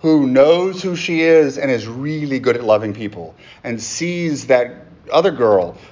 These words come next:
who's living in her shame, but there's no judgment, and things begin to change. Not overnight,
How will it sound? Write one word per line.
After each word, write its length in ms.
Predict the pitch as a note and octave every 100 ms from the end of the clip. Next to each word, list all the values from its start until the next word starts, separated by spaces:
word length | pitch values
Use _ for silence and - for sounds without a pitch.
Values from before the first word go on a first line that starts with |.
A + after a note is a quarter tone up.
| -
who's 140 | C#3
living 260 | C3 E3 E3
in 60 | C#3+
her 120 | A#2+
shame, 500 | - D#3+ E3+ D3+ C3
but 120 | B2+
there's 160 | B2+ C3
no 140 | C3+
judgment, 540 | B2 D3+ E3+ C3 F#2+ - - -
and 120 | A#2+
things 480 | - F3+ A#3 B3+ -
begin 920 | - - A3+ F3 D#3 C#3+ C#3 C3 -
to 100 | -
change. 960 | - - A3+ A#3 B2+ D#2 D2 - - - _ _ _
Not 100 | G3
overnight, 500 | D4+ D4+ A#3 D3+ E3